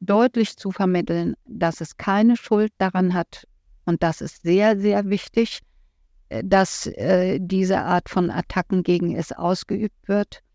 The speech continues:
dass sie als erwachsene Personen einen möglichen Weg daraus haben, den man gemeinsam gehen kann.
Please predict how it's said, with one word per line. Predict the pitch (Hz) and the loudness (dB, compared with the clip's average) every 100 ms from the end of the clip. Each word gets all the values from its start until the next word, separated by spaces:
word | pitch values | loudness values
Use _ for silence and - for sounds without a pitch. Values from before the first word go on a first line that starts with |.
| _ _ _ _ _ | _ _ _ _ _
dass | 196 180 | 0 0
sie | - 220 240 - | 0 2 2 2
als | 190 185 | 0 0
erwachsene | 175 185 185 - - 196 | -2 0 0 -2 -4 -4
Personen | - 185 170 175 170 175 180 180 _ _ _ _ - - | 0 -2 0 -2 0 0 -2 -4 _ _ _ _ -20 -4
einen | 170 165 160 170 | 0 2 0 2
möglichen | 202 254 - 269 - 220 | 4 4 2 0 4 2
Weg | 175 180 - - | 4 2 -2 -2
daraus | 170 160 151 - 165 | -2 0 -6 -8 -8
haben, | 160 170 214 269 311 | -4 0 0 0 -4
den | - 185 170 170 160 - - _ - | -10 -4 0 0 -2 -6 -12 _ -4
man | 170 151 151 | 0 2 0
gemeinsam | 160 160 160 160 165 160 147 147 | 0 0 0 0 -2 -2 -4 -6
gehen | - 160 165 180 220 240 | -8 -2 0 4 2 2
kann. | 262 262 320 | 0 4 4